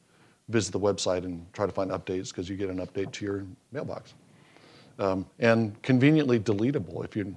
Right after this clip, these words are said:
just don't have time to read the, read the newsletter. So that'll be up here. Uh, sign up as you,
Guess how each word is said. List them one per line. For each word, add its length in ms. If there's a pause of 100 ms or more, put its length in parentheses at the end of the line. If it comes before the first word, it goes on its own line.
(120)
just 180
don't 120
have 180
time 260
to 180 (540)
read 240
the, 180 (960)
read 160
the 60
newsletter. 400
So 220
that'll 260
be 140
up 140
here. 260 (840)
Uh, 200
sign 280
up 140
as 260
you, 260